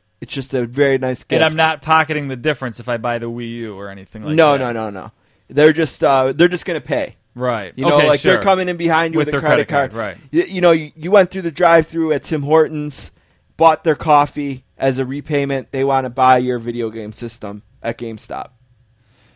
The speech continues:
Speaker 1: Little
Speaker 2: Yeah.
Speaker 1: imbalanced, but they're very generous.
Speaker 2: Right, right. It's
Speaker 1: Do you get the Wii, the
Speaker 2: Xbox One
Speaker 1: Microsoft,
Speaker 2: or the
Speaker 1: or the PlayStation four?
Speaker 2: Oh, boy. It's probably,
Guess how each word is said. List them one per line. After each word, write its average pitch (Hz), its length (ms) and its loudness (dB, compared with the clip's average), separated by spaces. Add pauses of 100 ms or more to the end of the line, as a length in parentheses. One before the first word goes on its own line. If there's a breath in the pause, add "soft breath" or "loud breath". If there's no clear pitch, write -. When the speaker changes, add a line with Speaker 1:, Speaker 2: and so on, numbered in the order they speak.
Speaker 1:
Little 180 200 6
Speaker 2:
Yeah. - 200 6
Speaker 1:
imbalanced, 151 460 2
but 131 140 -2
they're 131 100 -6
very 131 240 -2
generous. 104 560 -10
Speaker 2:
Right, 165 400 4
right. 139 340 -2 (180)
It's 175 160 -4
Speaker 1:
Do 170 60 0
you 175 140 0
get 175 240 2
the 156 80 0
Wii, 202 640 -8 (100)
the 135 600 2 (440)
Speaker 2:
Xbox 120 380 -8
One 156 160 2
Speaker 1:
Microsoft, 120 600 2
Speaker 2:
or 107 40 -10
the 104 140 -10
Speaker 1:
or 135 280 2
the 123 80 -4
PlayStation 120 640 -8
four? - 300 -14 (1080)
Speaker 2:
Oh, 165 200 2
boy. 113 580 -4 (160)
It's 165 220 -8
probably, 175 1000 -4